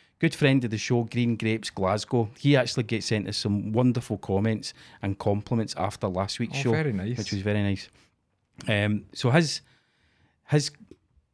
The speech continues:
Speaker 1: conundrum, I think you would call it, 'cause it's not a question or a query. He says, "As fellow perfectionists,"
Speaker 2: Okay.
Speaker 1: Yep.
Speaker 2: I don't know
Speaker 1: Uh,
Speaker 2: if I call myself a perfectionist, but I get it. I'll kid on, I'm a perfectionist. No, you, I would say you're a
Speaker 1: Thank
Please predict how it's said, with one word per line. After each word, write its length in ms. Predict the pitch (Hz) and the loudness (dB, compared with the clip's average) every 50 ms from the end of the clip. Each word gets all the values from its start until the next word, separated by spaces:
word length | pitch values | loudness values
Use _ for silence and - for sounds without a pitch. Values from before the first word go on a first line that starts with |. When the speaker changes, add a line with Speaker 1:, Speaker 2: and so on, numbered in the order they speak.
| _ | _
Speaker 1:
conundrum, 680 | - - 127 123 127 135 147 160 160 143 160 165 160 156 | 0 2 4 6 6 6 6 4 4 4 4 4 4 4
I 60 | 147 | 2
think 260 | - - 151 131 113 | 2 2 0 0 0
you 60 | 113 | 0
would 120 | 117 113 - | -2 -2 -2
call 240 | - 123 117 113 110 | 0 2 2 2 2
it, 60 | - | 0
'cause 80 | - 113 | -2 -6
it's 100 | 98 - | -2 0
not 120 | 143 151 - | 2 2 2
a 40 | - | 0
question 460 | - - 117 107 113 113 - - 117 | 0 0 2 2 2 0 -2 -2 -2
or 80 | 104 104 | 0 0
a 40 | 98 | -2
query. 520 | - - - 110 104 117 123 131 120 110 - - - - _ _ _ | -4 -4 -2 0 2 2 4 2 2 0 -4 -10 -20 -20 _ _ _
He 160 | _ - 151 143 | _ 2 2 2
says, 360 | 143 - 143 139 135 123 113 - | 4 4 4 4 4 4 2 0
"As 220 | - 131 120 - | 0 0 0 0
fellow 420 | - - - 160 165 170 175 170 | 0 2 4 4 6 6 4 4
perfectionists," 1080 | 156 - - 135 - - - 120 - - - - 170 180 185 - - - - - - - - - - _ _ _ _ _ _ _ _ _ _ _ _ _ _ _ _ _ - | 2 2 -2 -6 -2 0 0 0 0 -2 -2 0 0 2 2 0 -2 -6 -8 -10 -10 -10 -12 -18 -20 _ _ _ _ _ _ _ _ _ _ _ _ _ _ _ _ _ -16
Speaker 2:
Okay. 300 | - - 107 101 113 - - _ - | -10 -8 -6 -6 -6 -8 -12 _ -2
Speaker 1:
Yep. 220 | 117 127 - - - - - - _ - - - - | 0 0 0 -2 -6 -16 -20 -20 _ -20 -20 -16 -6
Speaker 2:
I 40 | - | 0
don't 100 | 131 170 | 2 2
know 20 | |
Speaker 1:
Uh, 20 | - | 2
Speaker 2:
if 60 | - | 2
I 40 | 127 | -2
call 180 | - - - 147 | -6 -6 -6 -6
myself 300 | 143 - - 90 82 - | -6 -8 -10 -10 -12 -10
a 40 | - | -10
perfectionist, 540 | 92 - - 87 87 - - 107 101 - | -10 -8 -6 -6 -6 -4 -4 -4 -4 -4
but 100 | - 101 | -4 -4
I 60 | 104 120 | -4 -2
get 200 | 110 139 147 135 | 0 2 0 0
it. 60 | - 104 | 0 -2
I'll 80 | 104 | -6
kid 220 | - - 151 135 110 | -4 -2 -2 -2 -2
on, 140 | 90 85 | -2 -2
I'm 60 | 90 92 | -4 -6
a 40 | |
perfectionist. 680 | - - 73 - - 71 - - - - 90 - - - - - _ _ _ _ _ _ _ _ _ _ _ - | -6 -8 -8 -6 -6 -8 -8 -8 -10 -10 -10 -10 -12 -16 -20 -20 _ _ _ _ _ _ _ _ _ _ _ 0
No, 80 | 147 | 0
you, 200 | 143 127 135 196 196 | 2 4 4 4 6
I 60 | 151 | 4
would 160 | 131 135 - | 4 0 0
say 100 | - 175 | -2 -2
you're 60 | 165 | -2
a 60 | 131 | -2
Speaker 1:
Thank 180 | - 151 139 113 | -2 -4 -2 -2